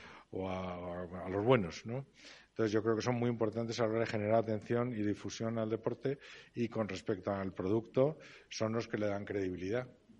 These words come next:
Es decir, están asociando su imagen de campeones a un producto de primer nivel.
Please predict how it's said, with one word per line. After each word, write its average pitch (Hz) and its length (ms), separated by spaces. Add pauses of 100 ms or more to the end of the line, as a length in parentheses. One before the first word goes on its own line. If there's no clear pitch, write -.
Es 92 80
decir, 98 360
están 120 280
asociando 117 460
su 110 140
imagen 120 520 (200)
de 110 120
campeones 117 720 (420)
a 110 80
un 107 80
producto 107 400
de 107 80
primer 95 280
nivel. 98 280